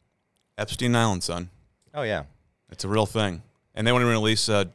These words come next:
Speaker 1: Giselle. That's the crazy thing. That bitch. Now she's in jail for, what, twenty-something years, but they don't really look,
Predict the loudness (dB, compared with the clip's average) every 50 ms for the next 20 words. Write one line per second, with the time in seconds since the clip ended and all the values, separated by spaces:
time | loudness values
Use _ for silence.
0 | _ -10 -6 -6 -2 2 2 2 2 2 0 0 0 -4 -8 -4 -4 -4 -2 -4
1 | -6 -10 -10 -10 -10 -10 -14 -18 -12 -6 -6 -6 -4 -4 -6 -6 -6 -8 -12 -16
2 | _ _ _ _ _ _ _ _ _ 0 0 2 2 0 0 -2 0 2 2 0
3 | 0 0 -4 -6 -6 -8 -8 _ -8 -6 -4 -2 -2 -4 -6 -6 -6 -6 -4 -4
4 | -4 -4 -6 -8 -12 -16 -20 _ _ _ -8 -2 -2 0 0 -2 -2 -2 -2 -2
5 | -2 -4